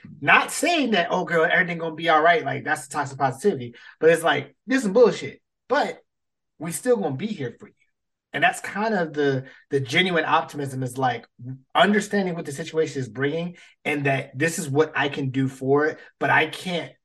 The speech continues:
fix the situation. I can't clear the situation. I can't, I can't say, you know,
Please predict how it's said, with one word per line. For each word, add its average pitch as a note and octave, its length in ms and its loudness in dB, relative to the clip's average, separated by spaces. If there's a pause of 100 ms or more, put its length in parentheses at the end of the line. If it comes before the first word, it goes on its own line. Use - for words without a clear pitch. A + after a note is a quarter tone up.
(460)
fix - 480 -2
the A#2+ 80 -12
situation. A#2+ 600 -10
I C3+ 100 -4
can't D3 520 -6 (360)
clear A#3+ 320 6
the D3+ 140 2
situation. A2+ 600 -14
I D#3 160 -2
can't, D#3+ 380 -4
I F3 280 2
can't G3 260 2
say, F3 360 -4 (260)
you F#3+ 140 2
know, C#3+ 440 4